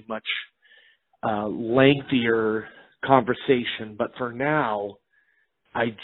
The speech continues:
just wanted to get him on so we could explain what's going on with the North American drive for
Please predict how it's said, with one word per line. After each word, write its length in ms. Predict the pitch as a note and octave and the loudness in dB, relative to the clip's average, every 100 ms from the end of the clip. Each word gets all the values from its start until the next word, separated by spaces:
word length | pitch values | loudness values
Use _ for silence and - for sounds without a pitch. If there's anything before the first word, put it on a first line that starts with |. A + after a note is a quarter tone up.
| A#2 | 0
just 260 | C3 B2 C3+ | 0 0 -2
wanted 220 | B2+ A2+ | -2 -4
to 80 | A#2+ | 0
get 180 | C3 | 0
him 180 | A#2 B2+ | 0 -2
on 260 | A#2+ A2+ A2 - | -2 -2 -8 -6
so 80 | A2+ | -4
we 200 | A#2 A#2 | -4 -6
could 120 | B2 | -4
explain 580 | A#2 - - C3+ B2 G#2+ | -6 -10 -4 -2 -2 0
what's 200 | A#2 - - | -2 -2 -4
going 300 | C#3 D3 C3 | 0 0 2
on 400 | B2 A#2 A#2 - - _ _ | 2 0 -6 -16 -20 _ _
with 220 | A2+ B2 A#2+ A#2+ | 4 4 4 -2
the 380 | A#2+ A2+ A2 - | 0 0 -2 -2
North 220 | B2 C3 C3 | 0 0 0
American 480 | C3 C3 B2 C3+ B2+ | -2 -2 -2 -8 -2
drive 320 | A#2 G#2+ A2 - | 0 2 -2 -4
for 260 | A2+ A2 | -6 -6